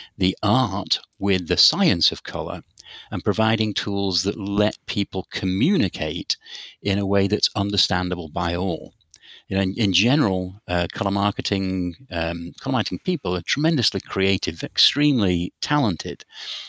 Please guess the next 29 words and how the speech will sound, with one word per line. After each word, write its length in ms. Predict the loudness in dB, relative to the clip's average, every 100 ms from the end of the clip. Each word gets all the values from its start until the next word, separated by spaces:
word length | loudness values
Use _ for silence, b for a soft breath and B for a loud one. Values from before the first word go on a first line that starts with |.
| B _
but 120 | -4
not 180 | 0 2
many 180 | 2 2
other 120 | 2
people 360 | 0 -2 -2 -2
really 300 | 2 4 4
understand 540 | 2 2 2 2 0
what 160 | -4 -2
their 100 | -2
gift 460 | 0 0 0 0
is 200 | -2 -2
or 200 | -2 -2 -4
how 360 | -6 -4 -4
it 100 | -4
works. 640 | -4 -2 -2 -4 2 2 2 B B B B B B _
Uh, 240 | 0 0 0
we 240 | 2 0
can 400 | 2 2 2 0
bring 720 | -2 2 2 2 0 0 -2 -4
degrees 720 | -6 -4 -2 0 2 2 0 0
of, 500 | 0 2 0 -4 -12 _ -20
uh, 120 | -20 -18 -10
objectivity 920 | -8 -2 2 2 2 -2 0 0 -2 -2
to 260 | -2 2 2
that, 340 | 2 2 -2 -10 -6
and 160 | -2
in, 260 | -2 -4 -4
in 200 | -4 0
many 400 | 2 2 0 -2